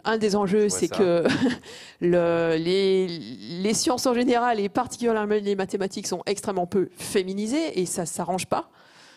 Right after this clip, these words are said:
Speaker 1: Donc, on a fait un choix fort à un moment de dire, on va présenter, euh, des, des, des gens qui font des mathématiques,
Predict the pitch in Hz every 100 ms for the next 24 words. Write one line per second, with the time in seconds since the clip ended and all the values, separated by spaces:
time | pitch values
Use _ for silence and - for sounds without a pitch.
0 | _ - 196 208 190 180 - 220 175 -
1 | 226 202 247 202 170 175 190 277 190 175
2 | 196 294 285 - - - - 175 240 247
3 | 240 214 202 220 226 - - 175 160 156
4 | 151 165 160 147 151 160 170 294 320 -
5 | 233 208 190 165 - 165 165 277 -